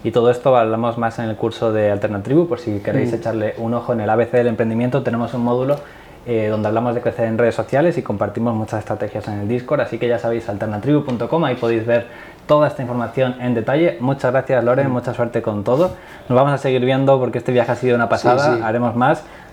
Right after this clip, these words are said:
Speaker 1: Pasaremos con el jeep por aquí de vez en cuando también a, a saludarte.
Speaker 2: <laughs> Claro
Speaker 1: Y
Speaker 2: que sí, ya es de la familia, Quique.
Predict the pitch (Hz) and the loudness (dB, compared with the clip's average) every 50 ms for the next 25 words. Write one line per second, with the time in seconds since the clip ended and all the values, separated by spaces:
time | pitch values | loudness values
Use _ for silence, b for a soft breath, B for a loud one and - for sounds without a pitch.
0 | - - 104 101 - 113 113 117 120 113 - 123 117 113 110 107 113 113 117 - | -6 -4 -4 -2 0 -2 0 0 0 0 0 0 0 0 0 0 0 0 0 0
1 | 113 110 107 117 113 113 110 107 113 113 107 113 107 107 107 107 101 104 104 110 | 0 0 0 0 0 0 0 -2 -2 -2 -2 0 0 0 -2 -2 -2 0 0 0
2 | 113 110 107 104 107 104 104 104 104 104 - 113 107 - 113 113 110 123 - 139 | 0 -2 0 0 0 0 0 0 -2 -2 -2 -4 -4 -2 -2 0 2 4 4 4
3 | - 165 170 175 - - - - - - - 262 - - 127 117 104 - 101 101 | 2 0 -2 -4 -4 -10 -16 -18 -18 -12 -4 0 2 2 2 2 2 0 0 0
4 | 113 110 110 113 117 117 120 117 113 120 117 113 113 113 110 113 107 104 104 101 | 2 4 4 4 4 4 2 2 2 2 2 2 2 2 0 0 0 -2 -2 -2
5 | 95 98 101 101 98 95 | -2 -2 -2 -2 -4 -4